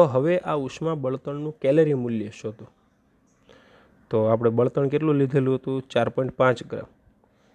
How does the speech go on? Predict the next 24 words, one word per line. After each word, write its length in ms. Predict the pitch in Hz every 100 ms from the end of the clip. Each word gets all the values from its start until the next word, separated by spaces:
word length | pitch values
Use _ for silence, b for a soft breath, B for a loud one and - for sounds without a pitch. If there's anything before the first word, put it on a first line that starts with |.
| _ -
એમાં 180 | 113 113
ઉષ્મા 540 | 113 - 143 139 143 -
કેટલી 200 | 147 156
ઉત્પન્ન 320 | 147 - 139
થતી 300 | - 127 135
હતી? 280 | 127 127 123
એક 140 | 127
લાખ 200 | 131 127 -
એંસી 320 | 117 - 123
હજાર 220 | 120 123
કિલો 300 | - 113 110
જૂલ. 260 | 107 110 101 _ _ _ _ _ _ b b b b _
તો 100 | 117
બળતણનું 640 | 113 120 127 - 147 147 139
કેલરી 320 | 127 123 135
મૂલ્ય 280 | 135 139 143
કેટલું 320 | 143 147 147
થયું? 360 | 139 127 123 131 - -
ઉત્પન્ન 480 | 139 131 - 151 156
થયેલી 560 | 143 - 131 131 131 147 - _
ઉષ્મા 380 | 139 - 147 110 - _ b b b b -
છેદમાં 460 | - 120 120 127 143 _ -
બળતણનું 560 | 123 127 139 135 127 120
કુલ 220 | 117 139